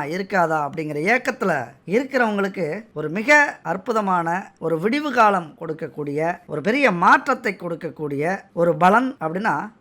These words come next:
இந்த பலன் தான். அந்த பலனை பார்க்கறதுக்கு முன்னாடி நம்ம ஒரு விளம்பரத்தை பத்தி பார்க்கலாம். ஏன்னா நம்ம வாழ்க்கையில எத்தனையோ பொருட்கள் கடையில வாங்குறோம். அது ஒரிஜினலா இருக்கா, பாரம்பரியமான பொருட்களை வச்சு செய்றாங்களா, இல்ல சுத்தமான,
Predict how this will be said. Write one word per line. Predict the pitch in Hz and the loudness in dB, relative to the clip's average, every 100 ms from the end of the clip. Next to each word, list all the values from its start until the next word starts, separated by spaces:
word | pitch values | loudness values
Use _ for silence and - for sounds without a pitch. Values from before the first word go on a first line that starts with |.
| 160 | -12
இந்த | 151 135 | -10 -6
பலன் | 135 131 | -8 -8
தான். | 127 156 | -12 -10
அந்த | 165 175 | -2 2
பலனை | 269 294 240 | 2 4 2
பார்க்கறதுக்கு | 233 208 214 | 0 -2 -2
முன்னாடி | 214 190 185 233 - | 0 0 0 -4 -10
நம்ம | 160 165 | -8 -4
ஒரு | 151 147 | -4 -2
விளம்பரத்தை | 233 277 214 165 | -2 -2 -6 -6
பத்தி | 160 139 120 - | -4 -6 -6 -10
பார்க்கலாம். | 147 135 131 175 - - | -10 -6 -8 -10 -14 2
ஏன்னா | 185 180 135 113 - - | 6 6 6 2 -6 -4
நம்ம | 151 165 | 4 8
வாழ்க்கையில | 226 233 202 180 226 - - 156 | 8 10 8 10 8 2 0 0
எத்தனையோ | - 220 214 233 - - - | 4 8 8 8 6 -4 2
பொருட்கள் | 175 185 - 180 127 - - | 4 4 6 6 6 2 2
கடையில | 165 165 151 | 6 8 8
வாங்குறோம். | 156 143 143 - - | 6 4 2 0 0
அது | 170 180 | 4 8
ஒரிஜினலா | 196 240 247 240 208 | 8 8 10 10 10
இருக்கா, | 196 180 202 - - 165 | 8 8 8 4 4 8
பாரம்பரியமான | 214 233 220 214 208 208 180 143 131 - 175 | 8 10 10 10 10 10 8 6 0 -8 -4
பொருட்களை | 185 - 190 170 | -2 2 6 6
வச்சு | - 170 - - | 4 -4 -4 -2
செய்றாங்களா, | 160 165 156 139 143 - - - | 4 6 6 6 4 2 -6 -4
இல்ல | 160 151 | 0 0
சுத்தமான, | 175 - 202 190 180 | -2 0 2 4 2